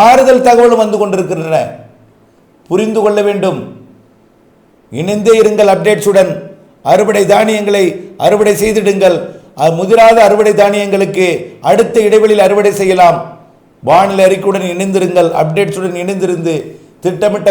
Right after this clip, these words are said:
வேளாண்மை செய்து லாபம் அடைந்திட அன்போடு கேட்டுக்கொள்கிறேன். கோடையில் ஒரு மழைக்காலம் இருக்கும், கோடையில் மழை இருக்கும். மூன்று நாள் பெய்தாலே அது ஒரு மழைக்காலம்தான். வரப்போகிறதை பொறுத்திருந்து பாருங்கள். இருபத்தி ஆறிலிருந்து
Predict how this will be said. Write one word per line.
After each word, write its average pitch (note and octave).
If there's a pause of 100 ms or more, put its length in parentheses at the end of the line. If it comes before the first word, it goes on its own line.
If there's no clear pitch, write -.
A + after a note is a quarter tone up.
வேளாண்மை F#3+
செய்து F3+
லாபம் F3
அடைந்திட E3 (420)
அன்போடு F3+
கேட்டுக்கொள்கிறேன். E3 (300)
கோடையில் F#3+
ஒரு F3
மழைக்காலம் F#3
இருக்கும், G#3+ (840)
கோடையில் G#3+ (120)
மழை A3+ (100)
இருக்கும். A#3+ (880)
மூன்று B3
நாள் B3+
பெய்தாலே A#3
அது A3+
ஒரு G3 (100)
மழைக்காலம்தான். A3+
வரப்போகிறதை B3+
பொறுத்திருந்து C4+
பாருங்கள். B3
இருபத்தி B3
ஆறிலிருந்து A3